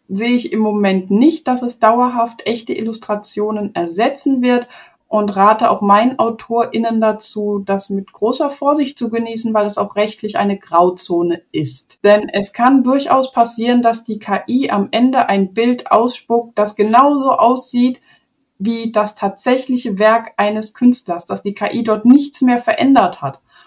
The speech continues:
Und dann kommt man ganz schnell in den Bereich, wo man urheberrechtlich Probleme bekommen kann.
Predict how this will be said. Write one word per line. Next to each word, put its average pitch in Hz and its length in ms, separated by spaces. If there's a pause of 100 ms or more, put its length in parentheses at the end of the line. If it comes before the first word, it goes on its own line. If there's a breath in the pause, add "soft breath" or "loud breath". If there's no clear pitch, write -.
(240 soft breath)
Und 208 360
dann 247 320
kommt 254 380
man 240 200
ganz 233 240
schnell 226 240
in 220 140
den 208 180
Bereich, 196 480
wo 202 60
man 190 200
urheberrechtlich 190 880
Probleme 180 540
bekommen 165 480
kann. 214 240